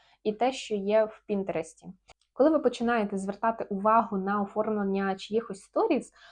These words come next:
ви вже бачите, що актуально, що вже стало неактуально,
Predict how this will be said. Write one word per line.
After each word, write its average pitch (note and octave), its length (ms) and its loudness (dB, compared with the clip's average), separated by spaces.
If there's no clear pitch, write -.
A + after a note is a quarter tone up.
ви A#3 140 6
вже B3 260 4
бачите, A3+ 640 2
що - 360 -2
актуально, B3+ 720 0
що - 240 0
вже B3 140 0
стало B3+ 300 -4
неактуально, G3 720 -2